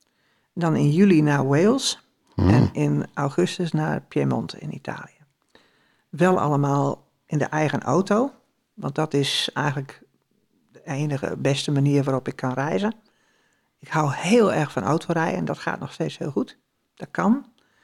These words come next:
Speaker 1: Dus dat is mooi. En ja, en ik heb die vakanties allemaal zelf gepland en bedacht en uitgezocht. En dan ben ik echt niet met mijn ziekte bezig.
Speaker 2: Mhm.
Speaker 1: En dat is niet waar. Want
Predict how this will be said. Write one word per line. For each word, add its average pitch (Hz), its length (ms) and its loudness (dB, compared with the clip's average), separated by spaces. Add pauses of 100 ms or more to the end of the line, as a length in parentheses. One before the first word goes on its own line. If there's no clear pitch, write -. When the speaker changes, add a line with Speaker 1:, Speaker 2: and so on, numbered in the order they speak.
(280)
Speaker 1:
Dus 143 160 0
dat 156 120 2
is 170 60 0
mooi. 180 420 4 (640)
En 180 140 4
ja, 185 340 2 (120)
en 175 260 2 (600)
ik - 140 -18
heb 196 140 2
die 160 140 2
vakanties 165 400 0
allemaal 160 340 2
zelf 165 260 2
gepland 170 460 0
en - 140 0
bedacht 147 520 0
en 147 180 -2
uitgezocht. 143 680 -2
En - 120 -4
dan 143 140 0
ben 143 100 -2
ik 156 80 -4
echt - 180 -4
niet 151 120 -2
met 139 140 -2
mijn 139 120 -4
ziekte 214 240 -4
bezig. - 340 -10 (500)
Speaker 2:
Mhm. 82 260 2 (560)
Speaker 1:
En 208 100 6
dat 175 100 6
is 143 60 2
niet 139 180 6
waar. 151 400 0 (380)
Want 156 340 -4